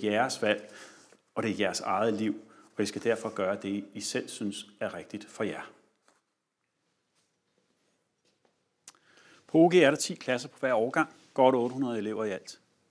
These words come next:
Vi har en blandet elevsammensætning, lige mange drenge og piger, og også nogle midt imellem, og mange forskellige faglige interesser. I første G er cirka fyrre procent af eleverne naturvidenskabelige. Vi har de stærke musikstudieretninger, og altid mange elever på de klassiske samfundsvidenskabelige studieretninger.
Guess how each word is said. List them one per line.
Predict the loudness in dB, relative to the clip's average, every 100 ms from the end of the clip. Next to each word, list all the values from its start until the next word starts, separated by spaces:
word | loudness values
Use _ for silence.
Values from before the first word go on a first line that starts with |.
| _
Vi | -8
har | -6
en | -2
blandet | 0 0 0
elevsammensætning, | -2 -4 -2 0 0 -2 -6 -8 -10 _ -8
lige | -2 2
mange | 4 2
drenge | 2 4 4
og | 2
piger, | -2 0 0 -2 -16 _ -10
og |
også | -8 -6
nogle | -4
midt | -2 0
imellem, | 0 0 -8 -18 -18 -16 -18 4
og | 8 10
mange | 8 4
forskellige | -2 -4 -4 -4
faglige | -4 -4 -4
interesser. | -6 -8 -10 -12 -16 _ _ _ _ _ -10
I | 0
første | 4 4 2
G | -4 -4
er | -4
cirka | 2 2
fyrre | 4 6 4
procent | 4 -2 -2 0
af |
eleverne | -2 0 0 0
naturvidenskabelige. | 0 -2 0 -2 -2 -6 -8 -14 -14 _ _ _ _
Vi | -2
har | 4
de | 4
stærke | 2 0 0
musikstudieretninger, | -2 -4 -6 -8 -10 -6 -2 -2 -4 -8 -10 -18 -20 -8
og | -4 2
altid | 2 4 4
mange | 6 6 6
elever | 4 0
på | -4
de | -10
klassiske | -2 -2 -2 -8 -8
samfundsvidenskabelige | -6 -6 -8 -8 -8 -6 -8 -8 -12
studieretninger. | -10 -8 -8 -10 -12